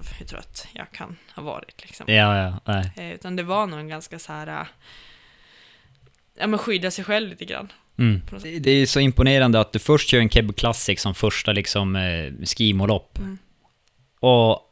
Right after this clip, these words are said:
Speaker 2: kan, jag
Speaker 1: Mm.
Speaker 2: vet inte hur pass långa sträckor du har sprungit då innan, men alltså, första loppet inom det här, alltså, liksom,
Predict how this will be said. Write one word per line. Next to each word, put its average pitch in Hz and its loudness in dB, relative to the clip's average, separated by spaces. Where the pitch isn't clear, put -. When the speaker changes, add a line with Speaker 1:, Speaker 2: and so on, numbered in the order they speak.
Speaker 2:
kan, 117 0
jag 120 4
Speaker 1:
Mm. 104 2
Speaker 2:
vet 117 2
inte 117 0
hur 107 0
pass - -4
långa 107 0
sträckor - -2
du 104 4
har 101 0
sprungit 107 0
då 104 2
innan, 110 2
men 117 6
alltså, 110 2
första - 0
loppet 110 4
inom 95 2
det 92 0
här, 98 2
alltså, 95 -2
liksom, 95 -2